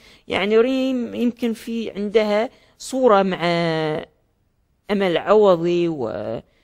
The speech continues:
أدري بعد منو كان وياهم، كان في يخت كان قاعد يصورون،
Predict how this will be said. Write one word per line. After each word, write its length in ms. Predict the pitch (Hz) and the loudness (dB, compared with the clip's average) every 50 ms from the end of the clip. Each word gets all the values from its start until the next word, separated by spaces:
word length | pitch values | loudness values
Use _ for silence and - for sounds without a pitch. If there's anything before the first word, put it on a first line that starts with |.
| _ _ _ _ _ _ _ _ _ _ _ _ _ _ _ _ _ _ _ 147 139 156 | _ _ _ _ _ _ _ _ _ _ _ _ _ _ _ _ _ _ _ -14 -8 -6
أدري 240 | 165 160 135 - - | -4 -4 -4 -6 -8
بعد 240 | - - - - - | -8 -8 -10 -10 -14
منو 120 | - 139 | -14 -14
كان 200 | - - 143 151 | -12 -10 -10 -10
وياهم، 280 | 151 170 208 269 277 240 | -8 -6 -6 -6 -6 -6
كان 220 | - 240 226 226 | -4 -4 -4 -4
في 360 | 226 - - 220 202 - - _ _ _ _ _ _ _ _ _ _ _ _ _ _ _ _ 147 | -6 -6 -8 -6 -6 -6 -8 _ _ _ _ _ _ _ _ _ _ _ _ _ _ _ _ -4
يخت 280 | 175 180 160 - - _ _ _ _ - _ _ _ _ _ _ _ - | -4 -4 -4 -6 -14 _ _ _ _ -20 _ _ _ _ _ _ _ -14
كان 220 | 147 139 139 135 | -12 -12 -10 -8
قاعد 140 | 156 - 127 | -10 -10 -10
يصورون، 480 | 139 - - - 165 180 226 311 359 | -12 -12 -8 -6 -4 -2 -2 -2 -4